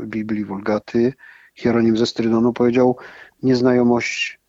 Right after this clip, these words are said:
Pisma Świętego to nieznajomość Chrystusa”. Z, z chrześcijańskiego punktu widzenia, bez względu na to, jakiego wyznania, no, warto propagować i promować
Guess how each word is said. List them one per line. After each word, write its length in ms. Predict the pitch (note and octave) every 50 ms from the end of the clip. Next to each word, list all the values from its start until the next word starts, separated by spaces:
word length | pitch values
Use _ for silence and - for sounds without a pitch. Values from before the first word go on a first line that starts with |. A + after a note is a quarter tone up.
| _ _
Pisma 380 | - A#2+ A#2 - - - A2+ A2+
Świętego 460 | - - A2+ A2 G#2 - A2+ G#2 C3+
to 120 | B2 - B2
nieznajomość 680 | B2+ B2 A#2+ B2 B2 A#2+ A2+ A2 G#2+ G#2+ B2 - - -
Chrystusa”. 640 | - - E3 - - - B3+ A#3 - - A#2 A2+ A2+ - - - - _ _ _ _ _ _ - -
Z, 480 | - - A#2 A2+ - - - A#2 G#2 G2
z 60 | -
chrześcijańskiego 600 | - F#2+ F#2+ - - - G#2 G2 - B2+ B2 B2+
punktu 320 | A#2 - A2+ G#2+ - - G#2
widzenia, 480 | G2 G2 F#2+ A2+ A#2+ C3+ C#3 C3+ B2+ A2+
bez 160 | G#2+ G#2+ G#2+
względu 300 | F#2+ - A#2 A#2 A#2 A#2+
na 140 | A2+ B2 A#2+
to, 240 | - - G#2 G#2 - - _ _ _
jakiego 360 | - A2+ A2 - C3 A#2 B2 A#2+
wyznania, 600 | A#2 A2+ G#2+ G#2+ A#2 A2+ A2 B2+ C#3 D3 C#3+ - - -
no, 140 | F3+ G3
warto 540 | D#3 C3 A#2+ - - - - G#2+ A2 A2 - - - - - - - _ - -
propagować 960 | - - A2+ A2+ - A2+ G#2+ G2+ A#2 A#2 G#2+ G#2+ A2+ A2+ - - - - - -
i 60 | A#2+
promować 840 | - - - C3+ C#3 C3 B2 A#2 A2 G#2+ G#2+ G#2+ - - - - -